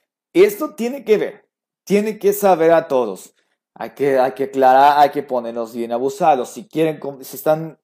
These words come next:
decidiéndose comprar en línea. Bueno, para esta temporada de Navidad,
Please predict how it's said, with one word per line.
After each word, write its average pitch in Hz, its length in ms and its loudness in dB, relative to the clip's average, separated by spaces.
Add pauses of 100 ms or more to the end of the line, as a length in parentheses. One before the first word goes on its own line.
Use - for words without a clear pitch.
(120)
decidiéndose 147 680 -6
comprar 143 320 0
en 147 140 -6
línea. 156 420 -4 (800)
Bueno, 165 440 0 (540)
para 185 200 4
esta 233 200 -4
temporada 208 560 2
de 185 100 2
Navidad, 165 680 2